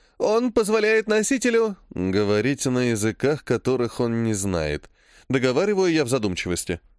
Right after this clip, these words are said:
«Откуда вы узнали?» поражается коротышка. Я не отвечаю. Вместо этого начинаю сканировать сознание пленников. Надо узнать, что это за люди, ну или не люди. Ничего особенного.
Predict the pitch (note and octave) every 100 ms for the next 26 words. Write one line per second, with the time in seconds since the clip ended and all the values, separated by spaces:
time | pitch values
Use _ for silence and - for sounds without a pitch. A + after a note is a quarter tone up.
0 | _ _ - - G3+ B3 - E3+ F3+ D3
1 | D#3+ D3+ D3 A#3 - _ _ - - D3
2 | G2 F#2 F2+ - F3+ G#3+ C3+ - D#2+ -
3 | _ _ _ _ G2+ G#2 C#3+ B3 C#4 C#4
4 | C#4 - C#2+ C#2 - _ _ _ - -
5 | B2 F3 B3 - G#3 A#3 F#3+ E3 - D3
6 | E3+ - B2+ C#3+ D3+ C#3 C3 A2+ A2+ G#2
7 | G2+ F#2+ E2+ E2 F#2 - - _ _ -
8 | F#2+ C#3+ G#3+ B3 G#3 F#3+ A3 - - D3+
9 | F#3 F3+ F3 D#3+ G3+ F3+ D#3+ G2 D#2+ -
10 | - _ A3+ A3 B2 G#2+ F#2 E2+ - -
11 | C3 A2+ G2+ F2+ E2+ F2+ - _ _ _
12 | _ _ _ _ _ - F#2+ F3 - G#3+
13 | G3 F#3 F3+ C3+ A#2+ A2+ G#2 G2+